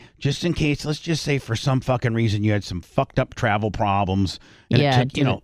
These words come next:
Speaker 1: like, it
Speaker 2: Thursday
Speaker 1: took you
Speaker 2: or
Speaker 1: a
Speaker 2: something.
Speaker 1: day to get here.
Speaker 2: Yeah.
Speaker 1: So I would <clears throat> book it for Friday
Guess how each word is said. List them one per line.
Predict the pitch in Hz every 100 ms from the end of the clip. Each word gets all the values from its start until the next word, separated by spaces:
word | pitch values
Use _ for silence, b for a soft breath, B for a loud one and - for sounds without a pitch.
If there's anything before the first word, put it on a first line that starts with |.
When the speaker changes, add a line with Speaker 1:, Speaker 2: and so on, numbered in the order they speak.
| -
Speaker 1:
like, | 123
it | 120
Speaker 2:
Thursday | 127 147
Speaker 1:
took | 143
you | 143
Speaker 2:
or |
Speaker 1:
a | 98
Speaker 2:
something. |
Speaker 1:
day | 101 113 117 123 113 -
to | 104
get | 92 120
here. | 117 120 120 113
Speaker 2:
Yeah. | - 143 120 131 - -
Speaker 1:
So | 147
I | 120 175
would | 180 -
<clears throat> | - 117
book | 147 151
it | -
for | 117
Friday | 101 - 156 151 156 120 90 80 95